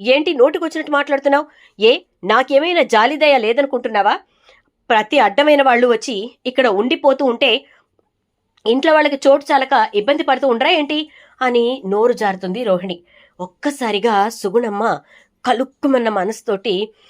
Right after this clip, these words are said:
కళ్ళల్లో ఉబికి వస్తున్న కన్నీటిని అలా ఆపుకుంటూ, కళ్ళనీళ్లు తుడుచుకుంటూ, "చింటూ, పద వెళదాం" అని అంటుంది. "ఆ, అమ్మా, అలా కాదు,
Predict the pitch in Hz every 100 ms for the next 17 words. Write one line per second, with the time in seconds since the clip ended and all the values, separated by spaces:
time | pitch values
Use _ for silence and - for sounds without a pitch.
0 | _ _ _ - 208 262 285 247 208 196
1 | 269 240 214 226 196 190 185 233 240 214
2 | 214 185 _ _ - 185 247 220 196 233
3 | 240 208 233 160 - - 190 226 233 208
4 | 196 214 202 - 190 202 160 _ _ _
5 | _ _ _ _ - - 190 202 285 _
6 | _ _ _ 220 208 220 190 185 175 _
7 | 214 208 180 185 185 - _ - _ -
8 | 226 - - 240 262 320 240 - 233 240
9 | 277 277 247 254